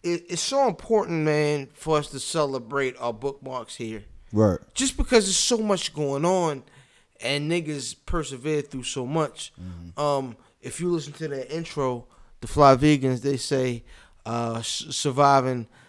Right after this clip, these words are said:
Speaker 1: this Trump administration, no bumps in the what? In the road.
Speaker 2: Right, right, right.
Speaker 1: You know what I'm saying? Hey, nigga, it's a bump, but we still surviving, man. Shout out to my nigga, you know what I'm saying? Pink, pink, uh,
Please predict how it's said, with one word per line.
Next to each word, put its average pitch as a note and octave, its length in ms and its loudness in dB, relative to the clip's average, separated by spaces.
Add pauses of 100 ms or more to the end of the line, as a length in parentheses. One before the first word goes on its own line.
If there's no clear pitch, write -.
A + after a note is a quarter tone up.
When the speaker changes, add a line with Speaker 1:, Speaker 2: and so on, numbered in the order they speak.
(120)
Speaker 1:
this B2 120 -6
Trump - 360 2
administration, C3 760 2
no B2 160 2
bumps C3 340 0
in A#2+ 60 -6
the A#2+ 80 0
what? E3 340 2 (760)
In G#2 120 -6
the G#2 60 -6
road. A2+ 520 -2
Speaker 2:
Right, F2+ 320 -4
right, E2 260 -8
right. F2+ 240 -6 (300)
Speaker 1:
You B2+ 80 -6
know C3+ 80 2
what C#3+ 40 4
I'm C3+ 60 0
saying? D3+ 480 0
Hey, D3 220 2
nigga, C#3 240 -4
it's C#3+ 140 -4
a B2+ 60 -8
bump, D3+ 360 2 (720)
but A2 80 -16
we C#3 160 -4
still D3 260 -2
surviving, C3+ 580 0
man. C3+ 260 -4 (320)
Shout D3+ 300 2
out C3 320 0 (480)
to E3+ 120 4
my D3 100 4
nigga, C3 440 0 (320)
you B2 80 -8
know C3 40 -4
what - 20 -2
I'm B2+ 60 -4
saying? B2 400 -4 (440)
Pink, C#3 280 4 (500)
pink, C#3+ 340 2
uh, A#2 320 -2